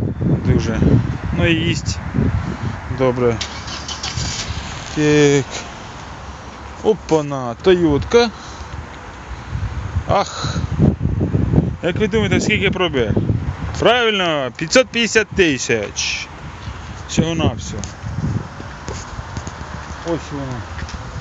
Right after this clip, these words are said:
Ах, хорошо було би. Ціна б на тисячу менше. Коротше, такі ціни.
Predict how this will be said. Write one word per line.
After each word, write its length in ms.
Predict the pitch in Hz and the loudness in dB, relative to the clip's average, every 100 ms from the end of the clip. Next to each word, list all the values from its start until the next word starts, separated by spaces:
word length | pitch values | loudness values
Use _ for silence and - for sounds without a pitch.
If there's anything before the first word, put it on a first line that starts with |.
| - - - - - - - - - - - - - 254 247 | -12 -14 -14 -12 -12 -12 -12 -14 -4 -2 0 -2 2 4 4
Ах, 80 | - - | 4 2
хорошо 880 | 190 175 180 - - 226 226 208 180 139 | 4 2 0 -2 2 6 8 8 6 4
було 360 | 139 135 131 120 | 0 4 4 2
би. 200 | 120 117 107 98 - - - - 143 | 0 0 0 -8 -14 -10 -10 -8 -4
Ціна 300 | 139 135 123 | 0 2 2
б 120 | 123 | 0
на 80 | 117 | -2
тисячу 380 | 127 110 - | -2 -4 -4
менше. 420 | 123 117 110 101 - - - - - - - - - - - - - - - - - - - - - - - - - - - - - - - - - - - - - - - - - - - | -4 -2 -2 -4 -10 -12 -12 -10 -4 2 4 4 2 -2 -6 -8 -10 -6 -2 0 2 0 -2 -8 -10 -10 -12 -12 -12 -12 -12 -12 -12 -6 -6 -6 -16 -16 -16 -16 -14 -14 -12 -8 -8 -10 -10
Коротше, 320 | 143 190 196 170 | 2 2 4 0
такі 200 | 165 175 | -4 -4
ціни. 340 | 196 180 147 | -4 -2 -4